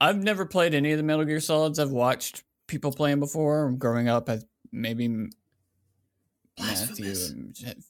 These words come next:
Speaker 1: and friends and whatever, but, um,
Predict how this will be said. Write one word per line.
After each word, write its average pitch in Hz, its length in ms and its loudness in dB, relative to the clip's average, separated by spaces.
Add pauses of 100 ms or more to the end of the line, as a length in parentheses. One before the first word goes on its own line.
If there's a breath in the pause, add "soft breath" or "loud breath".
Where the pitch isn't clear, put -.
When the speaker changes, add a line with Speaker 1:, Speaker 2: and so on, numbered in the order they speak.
Speaker 1:
and - 320 -10 (160)
friends 64 560 -12
and - 140 -12
whatever, - 400 -14
but, - 160 -14 (1400)
um, - 440 -10